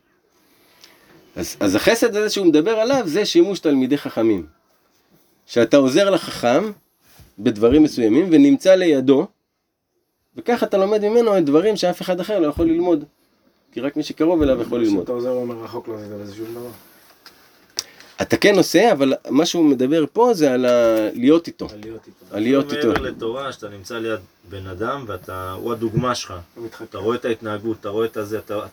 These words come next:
Speaker 3: אתה תחשוב כמה אתה
Speaker 2: מעניין לך
Speaker 3: סופג
Speaker 2: על
Speaker 3: מהדבר
Speaker 2: הדוגמה.
Speaker 3: הזה, מעבר לאיזה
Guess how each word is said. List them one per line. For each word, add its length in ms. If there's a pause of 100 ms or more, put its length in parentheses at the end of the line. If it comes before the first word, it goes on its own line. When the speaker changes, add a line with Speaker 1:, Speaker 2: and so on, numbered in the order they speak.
(120)
Speaker 3:
אתה 120
תחשוב 340
כמה 100
אתה 220
Speaker 2:
מעניין 200
לך 60
Speaker 3:
סופג 180
Speaker 2:
על 80
Speaker 3:
מהדבר 240
Speaker 2:
הדוגמה. 160 (100)
Speaker 3:
הזה, 220
מעבר 340
לאיזה 500